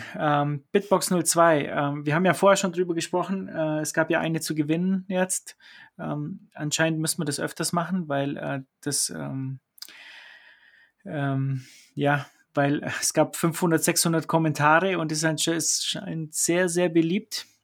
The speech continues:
Äh, es gab auch, äh, hier letztens einen Shoutout, wo es geheißen hat, äh, bitte die drei Bitboxen, die ich ausgeliehen hab, ähm, wieder zurückgeben.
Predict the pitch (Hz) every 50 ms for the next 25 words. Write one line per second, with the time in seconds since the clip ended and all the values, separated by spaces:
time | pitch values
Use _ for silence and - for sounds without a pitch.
0 | _ - - 190 - 156 156 170 151 - - 165 160 160 165 156 160 - - 175
1 | 165 156 156 147 143 135 - 170 160 151 147 147 143 156 160 160 - 165 151 -
2 | 165 156 147 139 - 151 156 165 - 180 170 180 175 - - _ - - - -
3 | - - _ _ - 143 139 - - 143 147 151 147 - 156 147 147 147 - 151
4 | 143 139 139 139 139 - - - - - - _ _ - 151 - - 143 135 139
5 | 131 - - 147 143 147 143 147 - 156 156 _ 165 156 151 - - 151 139 143
6 | 139 131 - - - 156 156 - - 147 151 151 147 135 131 151 151 - - -
7 | - - 143 135 135 135 135 - _ - - _ _ - 151 147 151 151 - 156
8 | 165 170 170 - 190 185 185 202 190